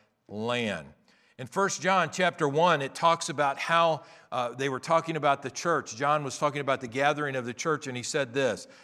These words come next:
"That which we have seen and heard we declare to you, that you also may have fellowship with us. And truly, our fellowship is with the Father and with his Son, Jesus Christ. These things we write to you, that your joy may be full."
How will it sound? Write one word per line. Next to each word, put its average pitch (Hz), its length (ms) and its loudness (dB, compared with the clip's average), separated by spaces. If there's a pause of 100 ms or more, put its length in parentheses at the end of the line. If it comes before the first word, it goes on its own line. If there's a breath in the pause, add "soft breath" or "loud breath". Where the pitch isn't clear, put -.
(280 loud breath)
"That 180 200 6
which 185 160 0
we 170 120 0
have 139 120 -2
seen 180 340 -2
and 135 140 -4
heard 160 300 4
we 147 100 0
declare 170 480 0
to 156 120 -8
you, 139 200 -2
that 135 160 -4
you 160 240 -4
also 151 640 2
may 131 200 -4
have 139 280 0
fellowship 156 960 2 (380 soft breath)
with 135 260 -2
us. 135 420 6
And 139 180 -6
truly, 175 500 0
our 135 180 4
fellowship 143 800 2 (260 loud breath)
is 135 160 -6
with 147 140 -2
the 135 100 -4
Father 160 420 4
and 135 80 -2
with 135 140 -2
his 127 140 -8
Son, 147 240 -2
Jesus 123 400 -6
Christ. 131 480 -2 (260 soft breath)
These 170 260 0
things 160 280 -2
we 143 140 0
write 151 340 4
to 160 100 -10
you, 131 260 -2
that 135 200 -4
your 127 140 -4
joy 139 340 -2
may 131 140 -4
be 131 140 -4
full." 147 500 -6